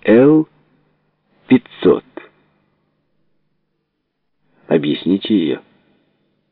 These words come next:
«Ну, что же»,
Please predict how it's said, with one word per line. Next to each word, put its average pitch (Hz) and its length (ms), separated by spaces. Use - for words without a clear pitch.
«Ну, 120 680
что 90 200
же», 64 340